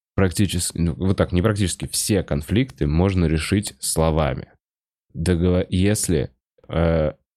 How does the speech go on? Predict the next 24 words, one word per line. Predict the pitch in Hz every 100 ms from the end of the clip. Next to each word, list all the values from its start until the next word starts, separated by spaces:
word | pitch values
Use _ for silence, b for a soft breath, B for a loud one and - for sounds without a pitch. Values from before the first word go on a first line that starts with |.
| _ _ _ _
принимать | 87 87 92 92 82 -
во | 80
внимание | 80 80 82 85 80 76 71 - _ _ _ _ _
уважение | 87 80 80 76 107 127 90 78 - _ _
к | - -
собеседнику, | - 85 80 - 73 69 64 - - - _ _ _ _ _ _ _
и | 85
если | 87 - 85
постараться | 85 - 87 87 -
добиться | - 76 82 - 69 62
уважения | 80 82 85 87 82
и | 73
понимания | 76 80 85 82 71 69
собеседника | 76 76 82 76 71
с | 69
другой | 90 127
стороны, | - 90 82
то |
можно | 76 92 87 -
всегда | - - 82 78 87
решить | 98 - 87 -
любой | 80 78 78
этот | 76 69
конфликт. | - 73 - 55